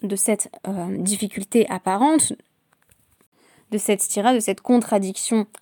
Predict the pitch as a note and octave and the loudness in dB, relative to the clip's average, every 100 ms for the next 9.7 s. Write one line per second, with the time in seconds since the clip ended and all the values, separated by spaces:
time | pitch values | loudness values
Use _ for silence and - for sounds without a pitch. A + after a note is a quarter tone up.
0 | - G3 F3 E3+ B3 E4 - - - - | -4 0 0 4 4 4 0 -16 -12 -2
1 | G3 G3 F#3 - A3+ A3+ C#4+ D#4 - - | 0 2 0 4 6 6 4 0 -2 -2
2 | A3+ A#3+ D4+ - G3+ G3 A3 G3 F#3 - | 4 6 6 4 0 0 0 2 2 2
3 | C#4+ - B3 C#4 - - - - F4 D#4+ | 2 4 2 2 -10 -6 0 4 4 6
4 | B3 B3 G#3+ - - A3+ G#3+ - A#3+ - | 6 6 4 0 0 2 2 2 2 2
5 | A#3 A3+ G#3 F#3+ G3 G3 G3+ G3 _ _ | 2 4 2 0 -2 2 0 0 _ _
6 | - F#3+ F#3 B3+ A3+ A3+ G#3 - - - | -6 -4 2 4 6 4 4 -2 -8 -10
7 | - - D4+ B3 A3 A#3 G#3+ G3+ - A#3 | 0 4 6 6 6 6 4 2 2 2
8 | G3+ G#3 G3+ G3+ - A3 G3 F#3 - A#3+ | 2 -2 -4 -2 0 0 0 -2 -2 0
9 | A3 - G#3+ G3+ G#3+ G#3 | 0 0 -2 2 2 2